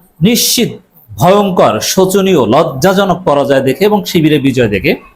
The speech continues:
তারপরে বিএনপিপন্থী শিক্ষকরা একে একে ষড়যন্ত্র করছে। কিছু নির্লজ্জ কুলাঙ্গার টাইপের শিক্ষক, অযোগ্য দলদাস, শিক্ষকতার কোনো যোগ্যতা নাই, ওইগুলো তিনটা বাটপার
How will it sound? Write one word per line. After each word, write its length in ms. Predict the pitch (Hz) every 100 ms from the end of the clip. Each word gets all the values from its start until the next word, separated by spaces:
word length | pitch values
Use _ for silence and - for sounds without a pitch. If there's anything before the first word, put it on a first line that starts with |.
| _ _ - - - - _
তারপরে 360 | 156 185 247 151 240 - - - - - - - _ _ _ -
বিএনপিপন্থী 580 | 185 214 220 214 208 -
শিক্ষকরা 500 | - 214 - 208 151 147 -
একে 200 | 170 196
একে 160 | 185
ষড়যন্ত্র 500 | 175 160 165 156 139 131
করছে। 300 | 107 - -
কিছু 260 | 101 190 -
নির্লজ্জ 540 | 180 170 170 202 220 180 226 -
কুলাঙ্গার 460 | 175 185 208 214 214
টাইপের 280 | 180 160 151
শিক্ষক, 460 | - 175 - 120 - - -
অযোগ্য 480 | 156 165 180 180 160
দলদাস, 500 | 160 151 151 143 - - - - _ _ _ _ -
শিক্ষকতার 580 | - 180 202 202 185 165
কোনো 160 | 196 226
যোগ্যতা 300 | 151 123 107
নাই, 160 | 92 73 - _ _ _ _ _
ওইগুলো 320 | 175 175 214 247 - - - _
তিনটা 380 | 233 233 - 175
বাটপার 440 | 139 131 - 139